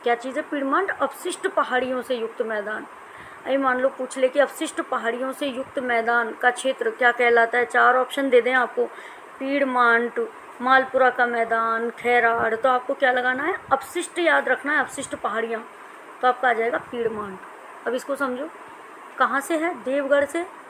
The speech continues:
राजसमंद के मध्य स्थित है। देवगढ़ से राजसमंद के मध्य स्थित अपशिष्ट पहाड़ियों से युक्त मैदान पीडमांट कहलाता है। फिर है मालपुरा का मैदान।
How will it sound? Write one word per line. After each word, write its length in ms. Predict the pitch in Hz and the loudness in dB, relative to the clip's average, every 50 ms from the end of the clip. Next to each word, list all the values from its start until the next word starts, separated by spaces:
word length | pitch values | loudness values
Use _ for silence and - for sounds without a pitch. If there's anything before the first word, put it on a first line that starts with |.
| - - - | -18 -16 -12
राजसमंद 680 | 220 208 220 233 240 - - - 247 254 254 269 277 | -6 -2 -2 -2 -2 -4 -6 -6 -6 -4 -4 -6 -6
के 100 | - 294 | -4 -4
मध्य 320 | 277 277 262 240 214 254 247 | -4 -2 -4 -4 -4 -4 -4
स्थित 320 | 240 - - 240 233 226 | -6 -6 -6 -6 -4 -4
है। 160 | 226 214 202 202 196 - - - - - - - - - - - - 208 196 | -6 -8 -10 -10 -14 -20 -20 -20 -20 -20 -20 -20 -20 -20 -20 -20 -14 -4 0
देवगढ़ 400 | 226 233 233 220 220 226 226 226 | 2 2 2 2 0 -2 -2 -2
से 180 | 226 - 330 | -4 -4 -2
राजसमंद 600 | 285 262 233 254 254 - - 247 240 262 285 285 - | -2 0 -2 -2 -2 -4 -6 -6 -4 -4 -4 -4 -2
के 100 | 320 302 | -2 0
मध्य 340 | 285 285 277 233 240 269 | 0 0 0 0 -2 -4
स्थित 320 | 247 - - 254 226 220 - - - - - - - - - - - - - | -4 -4 0 0 0 0 -2 -8 -18 -20 -20 -20 -18 -20 -20 -20 -14 -4 -2
अपशिष्ट 500 | 254 247 - - - 359 339 - - 370 | -2 -2 -2 -8 -8 -8 -8 -6 -6 -8
पहाड़ियों 600 | 370 - - - - 247 262 262 277 277 285 294 | -2 -2 -2 -2 0 0 -2 0 0 -2 -2 -4
से 140 | 285 - 370 | -2 0 0
युक्त 320 | 349 311 330 339 - - | 0 0 -2 -4 -4 -4
मैदान 460 | 302 294 277 262 226 247 240 226 220 214 214 - - - - - - - | -2 0 0 2 4 4 4 4 2 -2 -8 -12 -16 -18 -20 -20 -18 -12
पीडमांट 520 | - 262 269 277 254 240 226 233 269 285 277 | -8 -4 -2 0 0 2 2 0 0 0 0
कहलाता 460 | - 269 233 220 220 220 214 - 196 | -2 -2 -2 0 -2 -2 -2 -2 -4
है। 240 | 196 202 214 202 214 - - - - - - - - - - - - - - - - - - - - - - - - - - - - - | -4 -4 -10 -12 -14 -16 -20 -20 -20 -20 -20 -20 -20 -20 -20 -20 -20 -20 -20 -20 -20 -20 -20 -20 -20 -20 -20 -20 -20 -20 -20 -20 -10 0
फिर 100 | - 285 | 0 2
है 320 | 277 277 330 339 359 349 262 | 2 2 0 0 -2 -4 -8
मालपुरा 600 | 226 214 233 247 254 277 285 - 285 285 269 262 | -6 -2 0 0 0 0 -2 -4 0 0 0 2
का 160 | 277 285 269 | 2 0 -2
मैदान। 400 | 254 240 220 202 208 208 202 202 | -2 -4 -2 -2 -4 -4 -4 -8